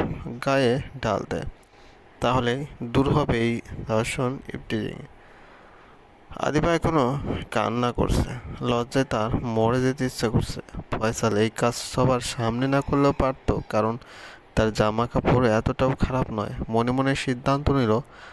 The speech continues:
আজকের পর সে বাসা থেকে বের হবে না, কারণ রাস্তায় তাকে কেউ দেখলে বলবে, "আরে এটা ওই মেয়ে না যাকে ফয়সাল ভাই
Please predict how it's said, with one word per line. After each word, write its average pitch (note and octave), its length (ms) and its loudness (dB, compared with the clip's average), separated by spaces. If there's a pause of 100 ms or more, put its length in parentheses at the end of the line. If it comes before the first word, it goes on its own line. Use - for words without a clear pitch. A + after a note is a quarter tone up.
(200)
আজকের - 380 -2
পর B2 260 4
সে A#2+ 320 2
বাসা A2 320 0
থেকে A2 280 -2
বের G#2+ 220 0
হবে - 280 0
না, - 180 -8 (520)
কারণ C#3 340 0 (120)
রাস্তায় A#2 460 2
তাকে A#2+ 360 0
কেউ B2 160 2
দেখলে B2+ 400 0
বলবে, B2 380 2 (480)
"আরে A#2+ 220 2 (400)
এটা C#3 240 0
ওই A#2+ 140 4
মেয়ে A2+ 260 2
না D3 140 0 (300)
যাকে A2+ 220 0
ফয়সাল A#2+ 440 0
ভাই C3 240 2